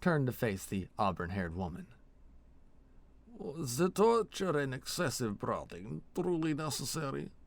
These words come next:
He seemed notably sickened by the perforated and beheaded corpse. Veliana turned to him, her eyes narrowed behind her bronze mask. I'll answer that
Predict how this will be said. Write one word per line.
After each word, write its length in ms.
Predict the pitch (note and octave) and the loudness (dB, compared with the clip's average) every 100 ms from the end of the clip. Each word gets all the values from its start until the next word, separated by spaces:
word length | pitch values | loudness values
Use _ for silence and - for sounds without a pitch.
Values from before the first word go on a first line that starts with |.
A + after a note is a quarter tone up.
| - - - - - - - - - - | -20 -20 -20 -20 -20 -20 -20 -20 -20 -16
He 120 | - | -6
seemed 280 | A#2+ A2 F#2 | -4 -2 -4
notably 340 | F2+ E2+ - G#2 | -4 -4 -6 -10
sickened 460 | - G#2 - G2+ | -6 -6 -6 -8
by 100 | - - | -8 -10
the 60 | |
perforated 600 | - G2+ - - - G2 | -10 -10 -8 -10 -10 -10
and 120 | - F2+ | -8 -10
beheaded 400 | G2 F#2 - - | -8 -10 -12 -12
corpse. 680 | - - - - - - - - - - - - - - - - - | -12 -12 -16 -18 -18 -18 -20 -20 -20 -20 -18 -20 -20 -20 -20 -20 2
Veliana 480 | F#3 G3+ F#3+ D#3+ C3 | 8 10 10 8 6
turned 280 | - B2+ F#2+ | 2 2 2
to 60 | |
him, 240 | F2+ F#2 F2 | -2 -2 0
her 140 | G2+ | 0
eyes 380 | G2+ G2+ F2+ F2 | 2 0 -2 -2
narrowed 500 | G2+ G2+ F2 D#2+ F2 | 0 0 0 -2 -4
behind 280 | F2+ F2 F2 | -4 -4 -2
her 100 | F#2 | -2
bronze 380 | F#2+ F2+ F2 | -2 -2 -4
mask. 460 | F2+ F#2 F2 F2 - - - - - - - - - - | -4 -4 -4 -8 -12 -18 -20 -20 -20 -20 -20 -20 -20 -4
I'll 260 | F3 G3 D#3 | 2 2 2
answer 240 | C3 C3 | -2 -2
that 220 | A2+ G2+ | -4 -8